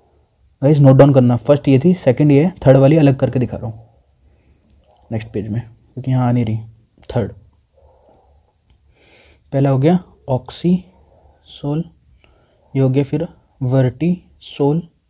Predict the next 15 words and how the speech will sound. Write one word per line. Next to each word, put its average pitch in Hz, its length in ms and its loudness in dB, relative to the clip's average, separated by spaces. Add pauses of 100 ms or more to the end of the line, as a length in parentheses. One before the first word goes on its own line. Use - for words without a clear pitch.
(1000)
फिर 139 100 -4
हो 131 100 -2
गया 156 260 -2 (840)
alfisol, 147 1200 -4 (1120)
फिर 139 60 -10
हो 139 60 -6
गया 165 200 -4 (1500)
spodosol, 151 800 -4 (640)
फिर 143 80 -6
हो 139 80 -2
गया 156 200 -4 (2250)
mollisol, 151 760 -2 (1300)
फिर 143 60 -4
हो 139 100 -2
गया 160 200 -2